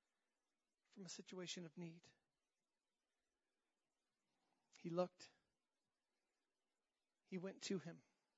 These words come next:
He felt compassion. He decided to get involved. He did what needed to be done.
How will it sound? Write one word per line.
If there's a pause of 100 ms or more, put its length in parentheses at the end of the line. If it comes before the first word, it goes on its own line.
(1800)
He
felt
compassion. (2000)
He
decided
to
get
involved. (1800)
He
did (500)
what
needed (340)
to
be
done.